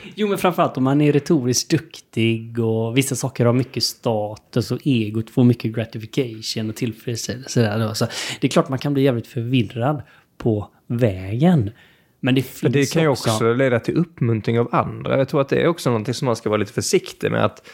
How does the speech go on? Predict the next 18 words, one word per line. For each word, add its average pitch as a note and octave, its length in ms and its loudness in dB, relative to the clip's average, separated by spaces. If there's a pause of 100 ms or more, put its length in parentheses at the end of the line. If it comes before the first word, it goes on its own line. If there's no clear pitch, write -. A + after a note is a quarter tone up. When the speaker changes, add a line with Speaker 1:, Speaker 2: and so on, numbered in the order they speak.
(320)
Speaker 2:
att C3 100 -6
man C3 180 2
är C3 100 -2
kanske B2 280 0
på C3 120 2
väg B2 280 2
åt A2 140 0
en A2 140 -2
riktning B2+ 460 -2
som A#2 220 -2
man A#2 240 2
vet B2+ 340 0
någonstans A#2+ 400 0
inte A2 220 0
är G#2 40 2
bra, G#2+ 400 2
men A#2 260 0
hela A2 420 2